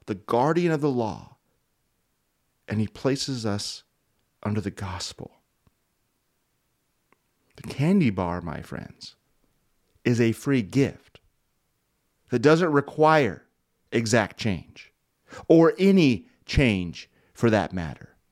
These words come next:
If God chooses to give the prayer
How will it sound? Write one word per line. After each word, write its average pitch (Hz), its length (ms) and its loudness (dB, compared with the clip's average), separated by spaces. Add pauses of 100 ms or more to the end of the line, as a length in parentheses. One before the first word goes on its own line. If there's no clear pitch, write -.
(1200)
If 143 180 0
God 196 300 4
chooses 185 380 -2
to 135 100 -8
give 151 400 2 (1300)
the 135 80 0
prayer 127 800 2